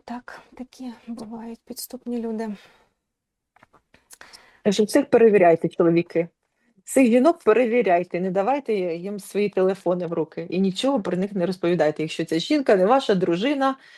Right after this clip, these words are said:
Speaker 2: дочка, мама, чужих
Speaker 1: Мгм.
Speaker 2: жінок перевіряйте.
Speaker 1: Обов'язково. Про обмін полонених.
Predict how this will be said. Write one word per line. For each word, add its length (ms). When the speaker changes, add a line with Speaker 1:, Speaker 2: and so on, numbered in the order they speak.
Speaker 2:
дочка, 480
мама, 560
чужих 280
Speaker 1:
Мгм. 60
Speaker 2:
жінок 300
перевіряйте. 640
Speaker 1:
Обов'язково. 1000
Про 640
обмін 260
полонених. 720